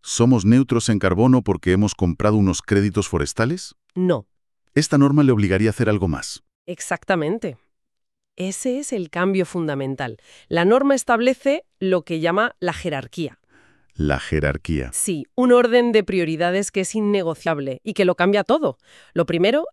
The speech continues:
Speaker 2: la obligación principal absoluta es reducir tus propias emisiones al máximo posible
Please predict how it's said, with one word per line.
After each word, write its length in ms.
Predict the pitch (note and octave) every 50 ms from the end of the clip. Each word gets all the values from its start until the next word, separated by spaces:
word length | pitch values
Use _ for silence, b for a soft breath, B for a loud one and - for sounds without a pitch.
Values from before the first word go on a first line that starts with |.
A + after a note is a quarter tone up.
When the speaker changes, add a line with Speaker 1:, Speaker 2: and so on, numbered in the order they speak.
| -
Speaker 2:
la 160 | - F3+ E3+
obligación 640 | E3 D#3 F3 D#3 C3+ C#3 C#3 - - A3+ A3 G#3+ F#3 - _
principal 680 | - G#3+ G3 G3 F3+ - - F3 D3 - E3+ D#3+ D#3+ - _ -
absoluta 580 | A3+ - - - A#3+ A#3 B3+ D4 - - F4 G#4+ b b b b b b
es 200 | E3+ G3+ G#3+ A#3+
reducir 580 | A3 G3+ G#3+ G#3+ G3 G3 - - A#3 B3+ D4+ D4
tus 280 | _ - G#3+ F3+ -
propias 380 | - - G#3+ A3 - C4 A#3+ -
emisiones 540 | G#3+ F#3+ E3 - - G#3+ G#3+ A#3 A#3+ A#3+ -
al 140 | E3+ D3+ D3+
máximo 480 | E3 F#3 F#3+ F#3+ - - G#3+ G3 E3+
posible 580 | - - B2 - - D#3 C#3 A#2 A#2+ A2+ G2+